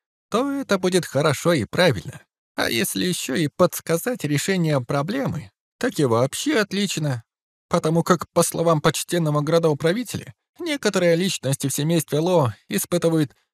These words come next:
необоснованное и непонятное любому разумному человеку сомнение в безусловной компетенции его, Ло Динсяня, как на посту градоуправителя, так и в целесообразности пребывания его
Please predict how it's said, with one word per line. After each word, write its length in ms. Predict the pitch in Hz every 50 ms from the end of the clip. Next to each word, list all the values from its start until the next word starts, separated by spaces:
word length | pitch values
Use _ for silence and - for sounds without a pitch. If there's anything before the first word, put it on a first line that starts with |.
| _ _
необоснованное 1080 | - 269 202 170 131 139 127 - - - 123 151 208 247 240 202 196 190 190 190 170 123 - _
и 160 | - 196 226
непонятное 680 | 226 240 226 - 185 175 139 127 147 151 - - 196 208
любому 360 | 185 156 123 131 151 170 180
разумному 540 | 170 135 101 104 117 139 160 156 147 147 131
человеку 500 | - - 82 76 95 123 151 - 156 147
сомнение 800 | - - 190 208 226 233 226 214 175 101 80 78 73 76 76 80 -
в 40 |
безусловной 800 | 120 135 131 - 107 101 - - 165 165 160 156 147 143 131 - - - _ _
компетенции 760 | - - 208 190 - 180 160 151 - 170 170 160 - - 147
его, 400 | 131 139 151 156 170 139 78 - _ _ _ _ _ _ _
Ло 220 | - 226 214 196 170
Динсяня, 720 | 151 160 175 185 202 - - - 160 185 165 131 156 165 - _ _ _ _ _ _ _
как 160 | - - -
на 120 | 180 175 160
посту 320 | 151 160 - - - 170
градоуправителя, 920 | 147 165 170 170 151 143 147 147 - 175 175 143 104 - - 98 82 107 - - _ _ _
так 240 | - 156 185 208 -
и 80 | 247 247
в 60 | -
целесообразности 920 | - - 185 180 208 208 - - 127 90 92 101 117 127 151 156 - - 156
пребывания 540 | - 151 113 95 90 95 101 123 135 147 139
его 280 | 131 131 135 131 117